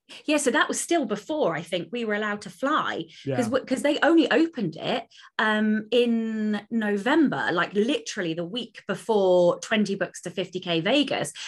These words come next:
Speaker 1: So people were, like, having to book, like, next day flights to get to
Speaker 2: Yeah.
Speaker 1: Vegas. But, um, I know I had to make the decision back in April, and I just, I was like, "Uh, how, how can I, how can I commit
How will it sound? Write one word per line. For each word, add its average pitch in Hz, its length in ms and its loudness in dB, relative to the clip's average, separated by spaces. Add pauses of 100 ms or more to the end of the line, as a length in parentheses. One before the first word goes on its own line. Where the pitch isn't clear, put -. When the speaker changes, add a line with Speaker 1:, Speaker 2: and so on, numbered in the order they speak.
(120)
Speaker 1:
So 214 160 0
people 285 320 2
were, 180 60 4
like, 165 160 2
having 196 280 0
to 185 100 -6
book, 214 300 0
like, 165 220 -2
next 202 320 -2
day 170 160 -2
flights 180 460 -4
to 160 100 -10
get 156 180 -6
to - 80 -6
Speaker 2:
Yeah. 165 100 -2
Speaker 1:
Vegas. 127 460 0 (420)
But, 214 200 4
um, 202 260 2
I 208 120 2
know 220 180 2
I 214 100 4
had 202 180 -4
to 202 80 -6
make 190 200 -4
the 175 80 -8
decision 190 480 0
back 170 200 -2
in 160 80 -6
April, 135 460 -2
and 175 220 0
I 175 100 0
just, 190 400 -6 (220)
I 202 100 2
was 202 140 0
like, 185 200 -2
"Uh, 185 200 0
how, 220 320 0
how 226 320 -2
can 214 160 -8
I, 190 240 -6
how 240 260 0
can 247 300 -4
I 151 220 -2
commit 190 480 -2